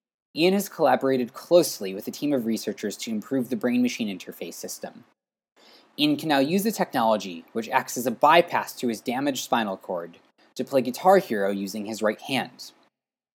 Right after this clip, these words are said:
The body has two information pathways, the vascular system and the nervous system. The typical conception of physiological medical care is that treatment should leverage the body's vascular system,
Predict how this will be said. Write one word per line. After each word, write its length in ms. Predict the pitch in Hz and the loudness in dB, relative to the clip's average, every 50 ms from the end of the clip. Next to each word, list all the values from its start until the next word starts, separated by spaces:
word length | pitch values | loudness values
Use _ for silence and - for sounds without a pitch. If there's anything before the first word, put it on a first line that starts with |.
| _ _ _ _ _ _ _ _ _ _ _ _ _ _ _ _ _ _ _ _ _ _ _ _ _ - | _ _ _ _ _ _ _ _ _ _ _ _ _ _ _ _ _ _ _ _ _ _ _ _ _ -4
The 80 | 139 | 2
body 340 | 135 170 214 240 262 302 247 | 6 8 8 8 8 6 4
has 160 | 196 196 180 | 2 0 0
two 260 | - - - 185 170 147 | -2 -2 0 2 2 2
information 600 | 135 135 127 135 127 110 107 104 98 - 107 92 | 2 -2 -2 -2 -2 -2 -2 -2 -4 -6 -8 -8
pathways, 800 | - - 82 - - - 87 78 - - - - - - - - - _ _ _ _ _ _ _ _ | -8 -8 -10 -10 -8 -8 -8 -8 -8 -10 -14 -14 -14 -14 -14 -16 -20 _ _ _ _ _ _ _ _
the 80 | - 110 | -2 2
vascular 500 | 123 131 131 - - - 165 147 156 147 | 2 2 2 0 -2 -2 0 0 0 0
system 340 | - 160 147 - - 151 131 | -2 -4 -4 -2 0 2 2
and 120 | 123 123 | 2 2
the 40 | 113 | 2
nervous 320 | 107 107 104 92 87 80 | 0 -2 -4 -4 -6 -8
system. 360 | - - - - - - - - _ _ _ _ _ _ _ _ _ _ _ _ _ _ _ _ _ _ _ | -10 -12 -14 -14 -12 -14 -14 -16 _ _ _ _ _ _ _ _ _ _ _ _ _ _ _ _ _ _ _
The 80 | - 165 | -6 0
typical 400 | - - 254 - 269 254 - - | 4 4 4 6 6 4 4 4
conception 580 | - 175 147 127 - 143 - - - - 120 | 2 0 0 2 2 2 0 -2 -6 -4 -4
of 120 | 113 107 - | -4 -4 -2
physiological 720 | - 139 127 131 127 127 120 107 101 104 101 110 - 110 | -2 -2 0 2 4 4 6 6 4 2 2 -2 -4 -2
medical 420 | 107 101 95 98 98 - - 98 | -2 -2 -4 -6 -6 -10 -12 -16
care 340 | - - 92 90 85 82 82 | -14 -10 -8 -8 -8 -8 -8
is 120 | 92 98 - | -8 -4 -2
that 180 | 139 - - | -2 -2 -2
treatment 440 | - - 214 226 - - 202 190 - | -4 -4 -4 -4 -2 -4 -6 -6 -4
should 200 | - - 175 139 | -4 -4 -2 2
leverage 380 | 127 123 120 - 127 123 113 - | 2 2 4 4 2 0 0 -4
the 80 | 117 | -6
body's 360 | 107 117 110 117 117 113 110 | -2 0 0 2 0 0 0
vascular 480 | - - 156 156 - - - 123 101 95 | 2 2 2 2 0 -4 -4 -4 -4 -4
system, 500 | - - 98 - - - 90 85 87 90 | -6 -8 -10 -12 -12 -14 -16 -16 -18 -20